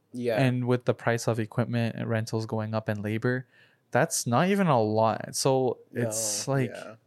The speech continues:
Speaker 2: sponsors, I've not stopped believing in, but
Speaker 1: It's really hard
Speaker 2: yeah,
Speaker 1: to get.
Speaker 2: honestly.
Speaker 1: I feel like with sponsors, you really have to do something that nobody is doing, and it's very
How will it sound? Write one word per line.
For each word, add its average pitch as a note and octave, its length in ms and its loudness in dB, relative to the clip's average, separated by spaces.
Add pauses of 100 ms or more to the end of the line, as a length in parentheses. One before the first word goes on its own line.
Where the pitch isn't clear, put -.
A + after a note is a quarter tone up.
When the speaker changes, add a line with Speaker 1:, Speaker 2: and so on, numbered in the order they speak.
Speaker 2:
sponsors, E3+ 880 -2
I've A#2+ 460 0 (960)
not G3 280 2
stopped B2+ 460 2
believing C3 540 4
in, G#3+ 360 4 (460)
but A#2 400 4 (380)
Speaker 1:
It's - 180 -8
really D#3+ 300 2
hard G#2 600 -2
Speaker 2:
yeah, A#2+ 180 4
Speaker 1:
to D3+ 400 4
get. - 100 -8
Speaker 2:
honestly. B2+ 680 2
Speaker 1:
I B2 100 -2
feel D3+ 220 2
like E3 220 0
with C3 180 -4
sponsors, A2+ 720 -6
you G#2+ 180 -14
really A#2 320 -4
have G2 300 -6
to G2 100 -10
do G2 200 -10
something F#2 540 -14
that F2 200 -14
nobody F2+ 640 -10
is E2+ 280 -18
doing, F2 320 -18
and F2+ 120 -20
it's F#2+ 180 -16
very G2 720 -12